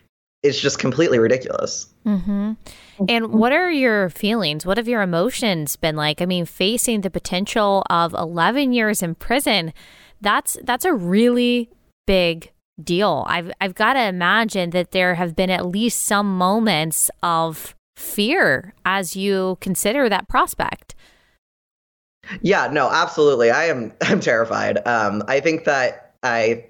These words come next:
Speaker 1: I've been really, um, I've been heartened by the response of the pro-life community. I have been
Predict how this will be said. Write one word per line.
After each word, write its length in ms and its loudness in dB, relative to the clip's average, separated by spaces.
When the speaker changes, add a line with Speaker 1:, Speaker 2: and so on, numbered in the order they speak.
Speaker 1:
I've 400 0
been 300 2
really, 680 6
um, 300 0
I've 120 0
been 80 2
heartened 420 2
by 160 2
the 120 2
response 420 0
of 120 2
the 320 4
pro-life 400 2
community. 600 4
I 200 -2
have 220 2
been 340 2